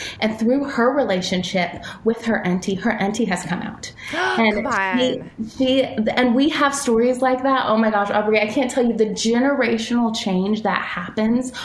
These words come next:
Speaker 1: when one person decides. And it's cool because it's, it's generational underneath you, right? So that girl's daughters, they're not gonna be born in red light districts. They get freedom, but she's actually knocked the, she's knocked the scale. So she's changing the generations above her as well.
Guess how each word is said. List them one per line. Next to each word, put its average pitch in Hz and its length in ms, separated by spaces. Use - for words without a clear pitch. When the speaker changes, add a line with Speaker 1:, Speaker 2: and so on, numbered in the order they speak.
Speaker 1:
when 214 240
one 196 240
person 220 320
decides. 180 480
And 254 140
it's 262 180
cool 302 260
because 269 300
it's, 226 320
it's 247 260
generational 254 580
underneath 196 520
you, 165 100
right? 196 320
So - 240
that 220 340
girl's 226 300
daughters, 214 560
they're 214 220
not 240 220
gonna 233 120
be 202 120
born 175 240
in 165 60
red 165 140
light 170 140
districts. 175 380
They 185 100
get 185 140
freedom, 185 240
but 233 100
she's 269 300
actually 269 360
knocked 214 460
the, 190 340
she's 262 200
knocked 262 280
the 214 60
scale. - 480
So - 140
she's 285 320
changing 220 320
the 202 80
generations 180 560
above 175 320
her 175 320
as 180 120
well. 208 320